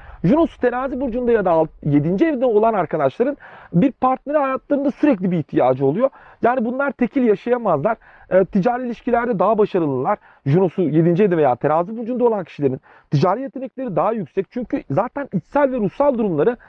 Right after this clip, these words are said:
e, başkalarını hayatına istiyor. Yani, e, bu kişi eğer bir ticaretle uğraşıyorsa, e, malını çok güzel, e, pazarlayabilir ya da ürünlerini çok güzel pazarlayabilir. Çünkü karşı tarafla direkt, e, o sempatik ilişki kurma yeteneklerini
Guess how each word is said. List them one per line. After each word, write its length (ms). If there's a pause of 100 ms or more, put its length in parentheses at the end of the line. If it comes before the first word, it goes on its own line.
(300)
e, 160
başkalarını 600
hayatına 540
istiyor. 440 (340)
Yani, 320 (140)
e, 300
bu 100
kişi 280
eğer 500
bir 140
ticaretle 760
uğraşıyorsa, 520 (380)
e, 80
malını 440
çok 200
güzel, 400
e, 500
pazarlayabilir 1080
ya 100
da 60
ürünlerini 520
çok 200
güzel 220
pazarlayabilir. 500
Çünkü 220
karşı 280
tarafla 400
direkt, 220 (340)
e, 160
o 360
sempatik 480
ilişki 360
kurma 260
yeteneklerini 640